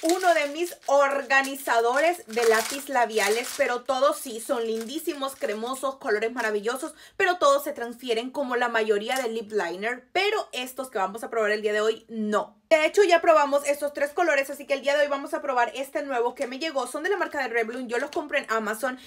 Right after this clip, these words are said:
y si tú lo quieres, solamente tienes que comentar la palabra link y yo te voy a enviar un mensaje directo a tu D M con el enlace directito del producto. El tono que me pedí es uno de los más claritos que ellos tienen. Ay, no me gusta abrir paquetes.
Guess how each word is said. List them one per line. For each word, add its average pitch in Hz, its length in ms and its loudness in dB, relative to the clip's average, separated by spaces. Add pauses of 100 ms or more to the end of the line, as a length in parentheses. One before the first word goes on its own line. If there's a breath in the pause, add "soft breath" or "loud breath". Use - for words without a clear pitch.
(120 loud breath)
y 359 100 2
si 381 120 4
tú 370 100 0
lo 339 140 4
quieres, 277 240 2
solamente 262 400 -4
tienes 262 220 -10
que 233 100 -18
comentar 233 320 -4
la 262 140 0
palabra 220 360 0
link 359 460 -4
y 262 120 -10
yo 233 120 0
te 240 60 -4
voy 240 140 0
a - 20 -4
enviar 226 300 0
un 330 140 -4
mensaje 330 380 -2
directo 247 600 -4
a 202 180 -6
tu 370 160 -2
D 370 180 0
M 277 160 -2 (180 loud breath)
con 285 200 0
el 277 100 0
enlace 262 640 0
directito 269 560 -4
del 233 320 -2
producto. 233 680 -2 (100)
El 339 100 4
tono 359 100 2
que 415 80 4
me 403 120 2
pedí 320 280 0
es 294 140 0
uno 294 100 -4
de 285 160 4
los 269 220 0
más 269 420 0
claritos 269 540 -2
que 208 180 -2
ellos 240 240 -6
tienen. 220 320 -6
Ay, 294 300 -2
no 240 100 -6
me 208 160 -12
gusta 240 240 -12
abrir 233 240 -8
paquetes. - 560 -16